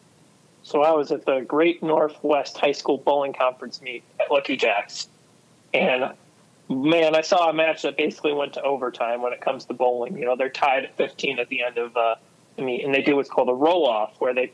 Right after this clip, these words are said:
they roll two Baker games, and a Baker game is where, like, you know, one guy bowls and the person on the bench bowls the next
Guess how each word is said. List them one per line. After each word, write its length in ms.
they 100
roll 200
two 160
Baker 380
games, 340
and 220
a 60
Baker 340
game 240
is 140
where, 160
like, 160
you 60
know, 100
one 200
guy 220
bowls 400
and 120
the 60
person 280
on 80
the 60
bench 320
bowls 300
the 60
next 340